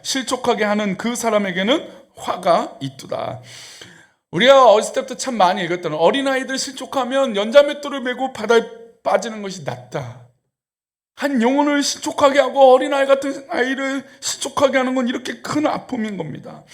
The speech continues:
신앙생활 공동체를, 이 공동체 생활을 하다 보면 자신도 모르게 타인을 실족하게 할 수도 있어요. 목사의 말 한마디가 의도와 상관없이 남에게 실족하게 되는 그런 빌미가 될 수도 있습니다.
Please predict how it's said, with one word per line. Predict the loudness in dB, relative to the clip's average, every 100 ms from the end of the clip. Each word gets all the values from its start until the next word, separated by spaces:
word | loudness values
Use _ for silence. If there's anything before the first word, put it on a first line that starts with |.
| -20 -20 -8
신앙생활 | 2 6 6 6 2 2
공동체를, | 0 -2 -2 -2 -2 0 0 0 -4 -8
이 | -8 -6 -8 -8
공동체 | -4 -4 -4 -6
생활을 | -4 -2 -2
하다 | 0 0
보면 | -2 -2 -2 -4 -8 -20 -18 -6
자신도 | -4 -2 0 0
모르게 | -2 -6 -10
타인을 | -8 -6 -4 -4
실족하게 | -6 -10 -12 -10 -8 -4
할 | -6
수도 | -6 -10
있어요. | -10 -8 -8 -8 -12 -4
목사의 | 2 2 4 4 6
말 | 6 4
한마디가 | 2 2 4 6 8 6 0 -16 -14 -2
의도와 | 0 4 8 10
상관없이 | 8 4 2 4 4 0 2
남에게 | 4 4 2 2 0 -2 -14 _ _ _ _ _ _
실족하게 | -8 -6 -4 -4 0 0 0
되는 | -2 -2
그런 | 0 0 0 -4 -8 -12
빌미가 | -6 -4 0 0
될 | 0
수도 | -2 -8 -12
있습니다. | -10 -10 -10 -10 -12 -14 -16